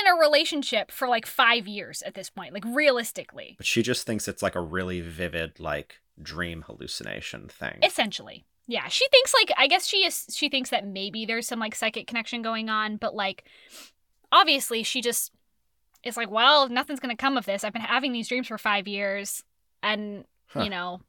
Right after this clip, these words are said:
Speaker 1: I don't know." Like, I, I probably also would be like, "I don't know where this can go from here."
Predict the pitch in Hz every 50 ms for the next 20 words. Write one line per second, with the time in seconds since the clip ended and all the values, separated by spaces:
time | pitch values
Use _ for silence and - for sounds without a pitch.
0 | _ _ _ _ _ _ _ _ _ _ _ _ _ _ - 202 214 233 247 262
1 | 294 311 262 - 247 262 247 226 220 202 226 - - 220 262 - - 370 302 277
2 | 254 254 311 - - 262 240 196 247 233 233 214 - 190 214 269 349 320 - _
3 | _ _ _ _ _ - 208 226 233 233 226 220 208 220 233 - - 214 196 190
4 | 202 208 214 220 233 - - - - 240 226 220 220 208 262 320 311 277 311